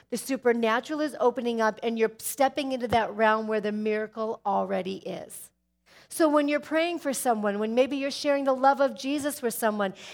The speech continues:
imagine that supernatural realm that you're going to,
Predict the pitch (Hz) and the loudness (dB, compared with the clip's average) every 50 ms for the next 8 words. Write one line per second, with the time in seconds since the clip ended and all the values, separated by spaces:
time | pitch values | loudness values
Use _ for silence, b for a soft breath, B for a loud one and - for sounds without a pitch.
0 | B B 277 277 277 269 262 262 269 294 339 381 359 262 254 262 247 247 247 247 | B B 0 2 4 4 4 4 4 4 2 0 0 2 4 4 4 4 4 2
1 | 226 202 - - - 302 302 - 294 285 269 262 254 247 - - 262 240 214 226 | 2 2 -2 -6 -6 -6 -4 -2 0 0 2 2 0 0 0 0 -2 0 2 4
2 | 262 277 285 294 269 240 233 - 226 240 240 226 196 247 254 247 247 240 233 240 | 4 4 4 4 4 2 2 2 2 0 0 0 2 4 4 4 4 2 0 -2
3 | - - - - 330 339 285 240 226 226 | -6 -8 -6 -4 -4 -2 -2 -2 -2 -4